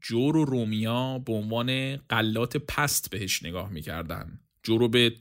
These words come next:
گاو و گوسفنداشون می‌دادن. حتی نون جو هم نمی‌خوردن رومیا. واسه همین آبجو از همون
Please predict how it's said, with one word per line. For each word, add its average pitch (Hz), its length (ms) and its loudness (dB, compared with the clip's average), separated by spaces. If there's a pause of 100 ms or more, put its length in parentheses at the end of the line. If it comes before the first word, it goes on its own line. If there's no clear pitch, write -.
گاو 104 200 2
و 92 40 -4
گوسفنداشون 101 680 0
می‌دادن. 78 460 -8 (680)
حتی 120 200 2
نون 147 380 4
جو 147 140 2
هم 139 180 4
نمی‌خوردن 90 600 -2
رومیا. 71 480 -8 (680)
واسه 131 160 6
همین 226 360 2
آبجو 135 380 4
از 165 200 4
همون 185 300 0